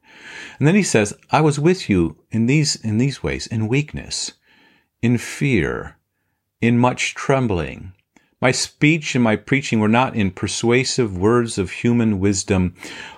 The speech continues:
but in a demonstration of the Spirit and of power, that your faith wouldn't stand in the wisdom of men, but in the power of God." So that gospel is the power of God for salvation.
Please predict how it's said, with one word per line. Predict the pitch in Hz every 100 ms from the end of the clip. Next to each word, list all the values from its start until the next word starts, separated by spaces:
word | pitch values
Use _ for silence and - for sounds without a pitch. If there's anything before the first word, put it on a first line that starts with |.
| _
but | 110 120
in | 104
a | 80
demonstration | 87 107 123 117 - 95 92 - 85
of |
the | 76
Spirit | - - - _ 92 78 - - - - -
and | 87 85
of | 78 -
power, | - 92 73 55 - _ - - _
that | 95 110
your | 107
faith | - 139 135 107
wouldn't | 95 123 123
stand | - - 110 110 110
in | 101
the | 98
wisdom | 90 101 95 101 92
of | 85
men, | 85 85 85
but | 85
in | 87
the | 82
power | 76 - 90 85 80
of | 78 76
God." | 80 64 - - -
So | - 151
that | 147 -
gospel | 120 127 - - 95
is | 110 101 -
the | 107 104
power | - 123 131 156
of | 113 101
God | 110 110 110
for | - - 104 101
salvation. | - 101 98 107 123 - 80